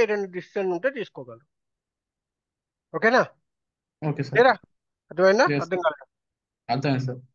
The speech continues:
Speaker 1: ఓకే, so అది, ఆ, ఇట్లా హైదరాబాద్, బెంగళూరు. So purchasing organization అనేది connected to ta-, company కూడా connect అవ్వచ్చు, లేదంటే purchasing organization people can be connected to plant, Plant కూడా connect అవ్వచ్చు.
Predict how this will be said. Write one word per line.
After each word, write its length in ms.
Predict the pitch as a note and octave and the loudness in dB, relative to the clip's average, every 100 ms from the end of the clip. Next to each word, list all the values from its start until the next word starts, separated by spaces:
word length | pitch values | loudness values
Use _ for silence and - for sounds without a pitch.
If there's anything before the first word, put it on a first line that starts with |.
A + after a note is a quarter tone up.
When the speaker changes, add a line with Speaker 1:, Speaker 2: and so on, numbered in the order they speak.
| _ _ _ _ | _ _ _ _
Speaker 1:
ఓకే, 160 | E3+ D4+ E4 _ _ _ _ - | -14 -14 -14 _ _ _ _ 0
so 20 | |
అది, 240 | A3+ G#3 D4+ A3 | 2 2 0 0
ఆ, 140 | F#3 E3 D#3+ | 2 2 2
ఇట్లా 220 | E3+ D#3+ F3+ | -2 -4 -2
హైదరాబాద్, 540 | E3 E3+ F3+ F3+ F3+ B3+ G#3+ F3+ _ | 0 -2 0 -2 0 -4 -6 -20 _
బెంగళూరు. 440 | E3 C#3+ C3+ A#2+ - _ _ _ _ | -4 -4 -4 -8 -14 _ _ _ _
So 100 | A#3+ D4+ - _ _ | -2 -2 -2 _ _
purchasing 500 | F3 E3+ A#3 A3 A#3 | -2 0 0 0 0
organization 680 | A3 G#3+ G3+ F#3+ G3+ F#3+ G#3 | 2 2 0 -2 -4 -4 -6
అనేది 320 | G3 F#3 G3 | -4 -4 -4
connected 600 | C#4 - G3 F3 F#3 - | -8 -6 -4 -2 -4 -4
to 200 | G#3 - | -6 -6
ta-, 340 | A3+ G3 F3 D3+ | -6 -2 0 -2
company 340 | - C#3+ E3 | -4 -8 -8
కూడా 380 | F3 G3+ G3 G3+ | -6 0 0 0
connect 380 | G3+ F#3 F3+ G3+ | -2 -4 -4 -4
అవ్వచ్చు, 360 | F#3+ F#3+ - | -2 -2 -6
లేదంటే 540 | C4+ G#3+ F#3+ G3+ C#4+ G4+ _ _ - | -8 -6 -6 -6 -8 -10 _ _ -4
purchasing 380 | F3+ F3 G3+ G3+ | -2 2 4 6
organization 440 | G3+ F#3+ F#3 F#3+ F3 | 6 4 2 0 -6
people 220 | F3 A3+ - | -8 -8 0
can 180 | F3+ F3+ | 0 2
be 100 | G#3 | 2
connected 440 | F3+ F3 F#3+ F#3 D4 | 2 0 -2 -4 -6
to 60 | - | -2
plant, 200 | F#3 C3+ A#2 _ _ _ _ _ | 0 0 -6 _ _ _ _ _
Plant 240 | F3 D#3 E3 | 2 2 2
కూడా 180 | F#3 B3+ | -2 -2
connect 320 | D4 C3+ - | -2 -6 -10
అవ్వచ్చు. 260 | A#2+ - | -14 -16